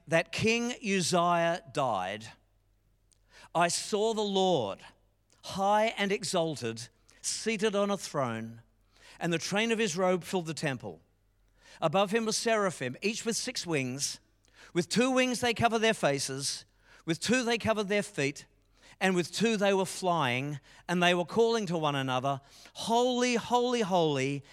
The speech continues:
is the Lord Almighty. The whole earth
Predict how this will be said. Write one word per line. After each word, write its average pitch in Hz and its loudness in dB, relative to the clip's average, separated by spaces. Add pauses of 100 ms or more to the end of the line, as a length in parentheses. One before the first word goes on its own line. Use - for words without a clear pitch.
(140)
is 190 0
the 175 4
Lord 202 6
Almighty. 151 0 (160)
The 180 0
whole 262 2
earth 170 4